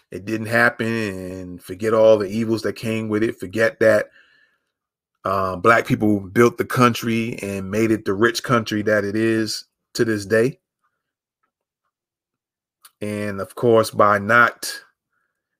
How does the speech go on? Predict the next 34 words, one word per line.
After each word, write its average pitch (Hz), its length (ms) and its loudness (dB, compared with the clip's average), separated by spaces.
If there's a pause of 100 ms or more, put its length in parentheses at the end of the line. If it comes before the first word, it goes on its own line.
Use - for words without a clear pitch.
compensating 117 1040 0 (1500)
the 101 100 -2
descendants 113 720 0
of 95 180 -2
the 98 120 -8
slaves 107 440 -2
in 101 100 -8
America, 101 680 -6 (840)
but - 180 -4
you're 98 80 -6
giving 104 280 2
money 113 340 2
to 101 440 -2
everybody 104 540 0
else. 117 220 4
I'm 98 80 -10
not 98 140 -4
gonna 98 160 -10
go 98 180 -2
in 92 80 -10
too 131 220 -8
deep 101 320 -10 (140)
because 95 440 -8
I'm 98 140 -8
gonna 92 240 -10 (560)
hit - 180 -10
on 98 180 -8
that 104 180 0
on 95 140 -4
the 90 80 -10
next 104 300 -6
episode. 95 720 -8 (1080)
But, 131 240 6
um, 127 480 4